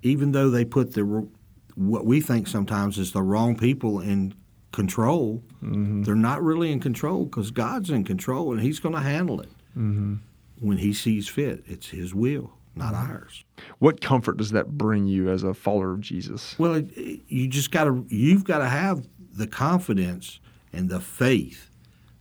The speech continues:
Speaker 1: that God is gonna take care of it,
Speaker 2: Mm-hmm.
Speaker 1: that he's gonna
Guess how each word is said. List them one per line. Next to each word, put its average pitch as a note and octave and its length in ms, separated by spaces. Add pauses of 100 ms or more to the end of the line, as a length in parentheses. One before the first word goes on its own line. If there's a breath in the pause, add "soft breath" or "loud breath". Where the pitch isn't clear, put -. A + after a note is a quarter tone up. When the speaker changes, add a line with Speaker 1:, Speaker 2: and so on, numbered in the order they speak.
(120)
Speaker 1:
that D#2 340
God G#2+ 320
is F#2+ 140
gonna G#2 260
take G#2+ 220
care A#2+ 260
of - 180
it, - 60 (120)
Speaker 2:
Mm-hmm. A2+ 140
Speaker 1:
that F#2+ 200
he's A#2 240
gonna A#2+ 320